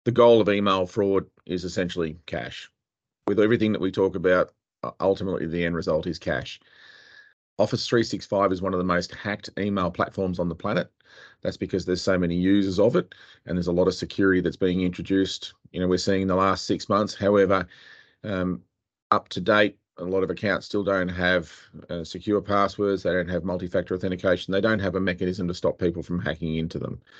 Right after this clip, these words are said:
So what happens is that it might be your supplier, they use an Office three six five account,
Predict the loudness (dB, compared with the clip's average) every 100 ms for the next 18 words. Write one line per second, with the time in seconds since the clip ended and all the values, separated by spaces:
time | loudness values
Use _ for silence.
0 | -20 -20 -2 2 4 2 0 0 0 -2
1 | -2 2 0 2 -2 -2 0 -2 -2 -6
2 | 4 6 6 4 -4 -6 -4 -6 -8 -10
3 | -10 -6 -6 -6 -8 -4 -2 -2 0 2
4 | 0